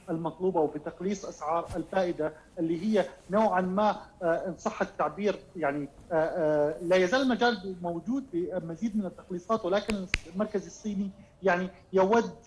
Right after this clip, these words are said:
ال-، آه، الإبطاء في هذه العملية، لأنه النظرة إلى المتحور الجديد على أنه ليس، آه،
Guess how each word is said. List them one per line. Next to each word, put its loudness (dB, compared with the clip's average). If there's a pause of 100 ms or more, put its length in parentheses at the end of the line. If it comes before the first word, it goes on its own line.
(300)
ال-، 4
آه، 2
الإبطاء 2
في 0
هذه 2
العملية، 0
لأنه 2 (280)
النظرة 2
إلى 2
المتحور -4
الجديد -8
على -4
أنه -6
ليس، -2
آه، 4